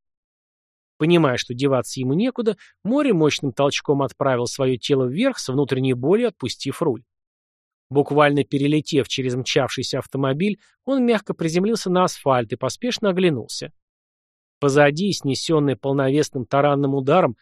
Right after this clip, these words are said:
с грохотом отлетело драгоценное транспортное средство,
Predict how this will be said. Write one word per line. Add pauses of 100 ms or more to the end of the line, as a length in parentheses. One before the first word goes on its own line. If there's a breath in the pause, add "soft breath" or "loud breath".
(240)
с
грохотом
отлетело
драгоценное
транспортное
средство,